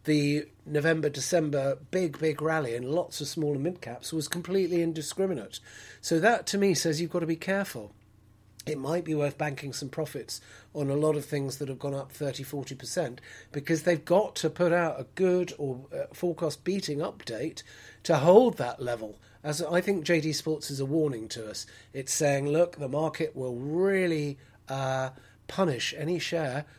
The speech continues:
that's had a big rally in Q four of twenty twenty-three and then doesn't put out, at least in line with expectations, updates."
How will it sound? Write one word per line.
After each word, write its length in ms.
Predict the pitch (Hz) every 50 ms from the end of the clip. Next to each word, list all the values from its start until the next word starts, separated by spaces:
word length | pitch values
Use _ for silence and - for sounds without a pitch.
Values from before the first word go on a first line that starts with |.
| - - -
that's 220 | 147 135 - -
had 120 | 151 147
a 60 | 135 135
big 280 | 135 - 175 165 147
rally 460 | 151 156 156 156 156 139 127 131 123 -
in 160 | 135 135 131
Q 220 | - - 156 143
four 240 | 135 - 156 160 147
of 80 | 135 -
twenty 260 | - 143 143 135 131
twenty-three 580 | - - - 131 - - - - 147 147 147 143 - - - -
and 120 | - 135
then 240 | 139 143 143 139 120 - -
doesn't 400 | 156 156 160 156 147 139 135 -
put 180 | 143 147 -
out, 220 | 143 143 135 127 -
at 100 | 135 135
least 480 | 151 185 196 220 226 208 147 - -
in 220 | - 165 160 147 151
line 180 | 151 147 147
with 80 | 139 131
expectations, 800 | 135 131 - - - 143 139 - 151 143 135 - 131 131 123 139
updates." 540 | 147 143 - - 127 113 113 113 - -